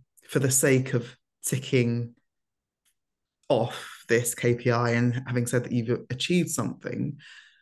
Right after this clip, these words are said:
um, then I'm not sure that that's, that, that's as valuable as, as it may seem. And also, I think life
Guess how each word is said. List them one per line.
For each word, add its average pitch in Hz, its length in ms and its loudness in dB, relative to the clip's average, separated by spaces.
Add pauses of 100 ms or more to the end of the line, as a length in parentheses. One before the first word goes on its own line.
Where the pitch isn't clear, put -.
(300)
um, 127 460 2 (340)
then 139 160 2
I'm 127 100 6
not 139 140 2
sure 135 220 2
that 123 200 -4
that's, - 480 -6 (120)
that, - 320 -6
that's - 260 -6
as 123 140 -4
valuable 123 640 0
as, 120 380 -4 (320)
as 127 160 0
it 131 100 -2
may 120 200 0
seem. 131 640 0 (480)
And 277 100 8
also, 143 220 4
I 107 40 2
think 147 200 4
life 143 560 0